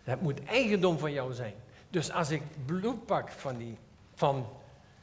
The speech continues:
van mijn buurman, dat heb ik niet betaald. Ik kan nooit,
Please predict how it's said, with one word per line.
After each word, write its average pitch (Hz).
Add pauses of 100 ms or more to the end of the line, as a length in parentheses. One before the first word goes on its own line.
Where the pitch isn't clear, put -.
(240)
van 135
mijn 135
buurman, 175 (380)
dat -
heb -
ik 156
niet 170
betaald. 190 (2500)
Ik 226
kan 220
nooit, 285